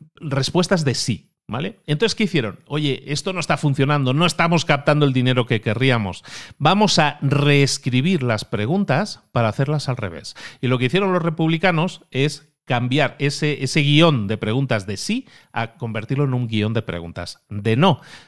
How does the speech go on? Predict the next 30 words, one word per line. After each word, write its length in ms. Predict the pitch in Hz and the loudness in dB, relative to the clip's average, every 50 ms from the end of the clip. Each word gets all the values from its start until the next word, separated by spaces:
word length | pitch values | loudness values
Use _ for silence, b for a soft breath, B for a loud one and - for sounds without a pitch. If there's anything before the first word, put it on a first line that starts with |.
| B B B | B B B
"¿Usted 480 | 120 131 - - 226 226 233 226 - - | -4 -4 -2 2 2 2 2 2 0 -4
cree 320 | - 185 185 190 196 175 | -2 0 0 0 -2 0
que 120 | - 180 | 2 2
el 160 | 170 160 143 - | 4 4 4 2
país 560 | 143 135 143 170 196 208 214 190 - 151 - | 2 4 4 4 4 4 2 0 -2 -4 -2
está 720 | - 147 143 127 - - - 165 175 180 180 175 160 135 139 139 117 | 0 0 0 0 0 -2 0 2 2 2 2 0 -2 -4 -6 -6 -2
yendo 320 | 120 147 160 175 170 160 156 | 0 0 2 2 4 4 4
en 80 | 151 | 6
la 100 | 147 139 | 6 6
dirección 400 | 135 139 127 135 - - 147 139 | 6 6 4 4 4 4 4 4
adecuada?". 760 | 143 135 123 117 - 131 127 151 180 214 240 196 - _ _ _ - | 4 4 2 2 2 4 4 4 4 2 0 -2 -6 _ _ _ -18
Evidentemente, 800 | - 87 92 90 90 87 87 90 110 113 123 139 156 147 - - | -16 -14 -12 -12 -10 -10 -6 -6 -4 -2 0 0 0 0 -4 -8
no. 560 | - - 82 92 101 113 131 135 123 107 87 B B B B B B B B B | -14 -12 -10 -6 -2 0 2 2 2 0 -2 B B B B B B B B B
¿Usted 540 | - 147 143 147 139 - - 202 220 214 220 - | -2 0 0 0 0 2 2 4 4 4 2 0
cree 420 | - 165 180 185 185 190 185 - - | 0 2 4 4 4 4 2 0 -2
que 420 | - 160 156 151 147 143 139 135 | 0 2 4 4 4 4 4 4
deberíamos 760 | 123 147 143 143 139 139 156 170 175 175 170 170 170 160 139 | 4 4 4 4 4 4 2 2 0 0 0 -2 -2 -2 -2
dejar 420 | 131 143 127 - 156 156 160 156 151 | -2 -2 -2 0 0 0 0 0 0
que 120 | - 143 | 0 2
Obama 420 | 139 135 156 156 156 156 151 139 | 2 2 2 0 0 0 -2 0
continúe 680 | - 147 139 131 - 135 127 139 147 151 151 151 147 131 | 0 0 0 2 0 0 0 0 0 0 2 0 0 0
presidiendo 560 | 127 139 135 120 127 127 139 139 139 139 139 | 0 0 0 0 0 0 0 0 2 2 2
otros 360 | 139 135 - 147 131 131 - | 2 2 2 0 0 0 -2
cuatro 540 | - - 160 160 160 156 156 156 151 143 139 | 2 4 6 6 6 6 4 4 4 6 6
años 420 | 139 139 135 135 127 120 117 110 120 | 6 6 4 4 4 4 2 2 2
más 260 | 123 127 123 117 - | 2 2 2 2 2
en 100 | 120 117 | 2 2
la 100 | 113 110 | 2 0
Casa 260 | - 117 107 117 110 | 0 -2 0 2 2
Blanca? 520 | 117 143 185 208 180 175 139 110 92 - | 4 4 4 2 2 2 2 2 0 -4